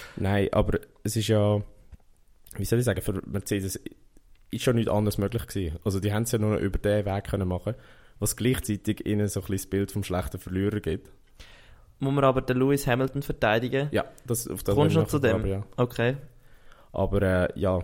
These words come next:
Speaker 1: eben wie gesagt, das ist dann abgelehnt worden und sie hätten bis, äh, am Donnerstag Zeit gehabt, zum Prüfung einlegen von,
Speaker 2: Mhm.
Speaker 1: und dann wäre es vor das F I A-Gericht gegangen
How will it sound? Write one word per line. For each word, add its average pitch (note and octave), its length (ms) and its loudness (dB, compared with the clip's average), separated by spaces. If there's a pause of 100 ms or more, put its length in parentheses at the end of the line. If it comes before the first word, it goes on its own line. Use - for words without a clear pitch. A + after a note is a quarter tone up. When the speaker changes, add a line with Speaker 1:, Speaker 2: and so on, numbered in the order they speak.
(120)
Speaker 1:
eben G2+ 180 2
wie G2+ 60 -4
gesagt, F#2+ 260 0
das F#2+ 100 -2
ist F2+ 180 -8
dann F#2 120 -4
abgelehnt C3 440 0
worden B2+ 220 0
und G#2 100 -4
sie G#2+ 80 -2
hätten G#2 200 -4
bis, - 460 -2
äh, F2+ 320 0
am F#2 200 -2
Donnerstag A#2 500 0
Zeit B2 220 -4
gehabt, B2 340 -2
zum G2+ 180 -4 (220)
Prüfung B2+ 400 4
einlegen C#3 500 0
von, - 220 -4
Speaker 2:
Mhm. A#2 60 0
Speaker 1:
und A2 120 0
dann G#2+ 100 0
wäre G2+ 200 0
es - 200 -12 (400)
vor G#2+ 160 0
das - 60 -4
F - 240 -2
I G#2 100 2
A-Gericht B2 520 0
gegangen C3 380 0